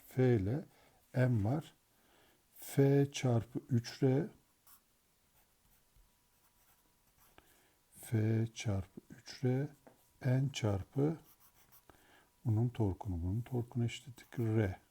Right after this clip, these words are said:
N çarpı R. Bir O bir'in eksenine göre aldık. Bir de buraya göre tork alıyoruz. P çarpı iki R, N çarpı dört R. F çarpı üç R, N çarpı R. Ondan sonra taraf tarafa bölersek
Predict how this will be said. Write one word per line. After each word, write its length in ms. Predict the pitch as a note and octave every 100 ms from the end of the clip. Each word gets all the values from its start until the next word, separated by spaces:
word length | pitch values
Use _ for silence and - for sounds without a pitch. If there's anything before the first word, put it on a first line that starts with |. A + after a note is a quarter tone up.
| _ _ _ _ _ _ _ - B2
N 180 | A2
çarpı 420 | - G2+ F#2+ - G#2
R. 140 | F#2+ - _ - _ -
Bir 60 | E3+
O 320 | E3+ B2+ A#2
bir'in 180 | A#2 C#3
eksenine 500 | C#3 - - C3+ C3+
göre 200 | C3+ C3+
aldık. 400 | C3+ C3 C#3 -
Bir 100 | A#2+
de 140 | C3 A#2+
buraya 220 | A2+ G2+
göre 240 | F#2+ F#2+
tork 340 | - F2+ - G2
alıyoruz. 380 | E2+ E2+ - - - _ _ -
P 340 | B2+ A#2+ A#2+
çarpı 420 | - G2+ F2+ -
iki 300 | - - C3
R, 260 | A#2 A#2+ C3 - - _ _ _ B2+
N 180 | A2 G2+
çarpı 460 | - G2 - C3+
dört 340 | A#2 A2 - G#2
R. 100 | - _ _ _ _ _ _ -
F 360 | - B2+ A#2+
çarpı 440 | A#2+ G#2+ G2+ - - -
üç 300 | A#2 - C3
R, 300 | C3 C3+ - _ _ _ _ _ _ B2+
N 220 | A#2+ A2+
çarpı 460 | - G2+ F#2+ - A2+
R. 160 | G#2
Ondan 260 | F3 C#3 C#3+
sonra 240 | B2+ A2+
taraf 340 | - C3 B2 -
tarafa 440 | A2 G#2 G#2+ F2+
bölersek 520 | G#2 A#2 C3 - C#3+